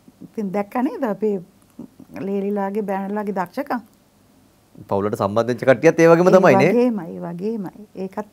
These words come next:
Speaker 1: එක වාසනාවක් අපි ල-, මේ ලැබපු. එහෙම සම්බන්ධ වෙන්නේ ආත්මගත බැඳීමකින් තමයි. පතාගෙන එන විදියට කියනවනේ ඉතින් හැමදේම වෙන්නේ. <laughs> ඒ අනුව.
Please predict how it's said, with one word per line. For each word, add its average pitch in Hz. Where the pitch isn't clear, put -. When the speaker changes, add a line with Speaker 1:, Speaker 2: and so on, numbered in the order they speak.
Speaker 1:
එක -
වාසනාවක් 190
අපි 175
ල-, 185
මේ 180
ලැබපු. 185
එහෙම 240
සම්බන්ධ 247
වෙන්නේ 262
ආත්මගත 226
බැඳීමකින් 233
තමයි. 294
පතාගෙන 208
එන 220
විදියට 240
කියනවනේ 269
ඉතින් 254
හැමදේම 226
වෙන්නේ. 254
<laughs> -
ඒ 233
අනුව. 175